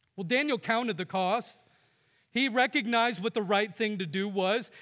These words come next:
He was willing to be thrown into a lion's den in order to, to live right, to, to live his life for his, his God.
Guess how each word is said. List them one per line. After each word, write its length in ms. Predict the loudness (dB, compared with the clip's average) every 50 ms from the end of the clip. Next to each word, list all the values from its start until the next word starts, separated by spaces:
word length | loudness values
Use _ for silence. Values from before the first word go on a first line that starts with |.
| -12 -4
He 140 | -2 -2 -2
was 180 | -2 -2 -2
willing 320 | -2 0 0 0 0 0 -2
to 80 | -4
be 120 | -2 -4 -4
thrown 360 | -4 -2 0 0 0 0 0
into 260 | -2 -4 -2 -2 0
a 40 | 0
lion's 600 | 0 0 0 0 0 2 0 0 -2 -4 -4 -2
den 400 | 0 2 2 2 0 -2 -4 -8 _ -20 -18 -8 -6
in 120 | -4 -2
order 300 | 0 0 0 2 0 -2
to, 260 | -2 0 0 -2 -2 -2 -10 _ -4
to 100 | -2 0
live 480 | 0 0 2 2 2 2 0 -4 -4
right, 360 | 0 2 4 4 2 0 -2 -6
to, 180 | -4 -4 -4 -4 -6 -12 _
to 100 | -4 -2
live 280 | 0 2 2 2 2 2
his 220 | 0 -2 -2 -2
life 360 | -2 -2 0 2 2 0 0
for 140 | -2 -2 -2
his, 280 | -2 -2 -4 -6 -10 -18 _ _ _
his 160 | -4 -4 -4 -2
God. 500 | -2 0 2 4 4 4 4 2 0